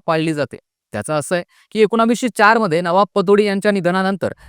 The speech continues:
ब्रिटिशांनी रिकाम्या सिंहासनासाठी अर्ज मागवले होते. सैफचे पूर्वज मुत्तन मिया यांनीही या नवाबीसाठी अर्ज केला होता.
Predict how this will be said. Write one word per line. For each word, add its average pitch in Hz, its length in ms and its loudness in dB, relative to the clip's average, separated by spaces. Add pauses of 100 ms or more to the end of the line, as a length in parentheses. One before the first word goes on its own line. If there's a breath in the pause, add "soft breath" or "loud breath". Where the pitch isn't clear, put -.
(160 soft breath)
ब्रिटिशांनी 233 580 0
रिकाम्या 214 360 0
सिंहासनासाठी 208 880 -2
अर्ज 165 200 -2
मागवले 170 420 0
होते. 127 200 -6 (460)
सैफचे 123 300 -6
पूर्वज 165 360 0 (280 soft breath)
मुत्तन 202 380 0
मिया 233 300 0
यांनीही 196 440 0
या 226 140 2
नवाबीसाठी 202 560 0
अर्ज 196 300 2
केला 180 140 -2
होता. 127 160 -6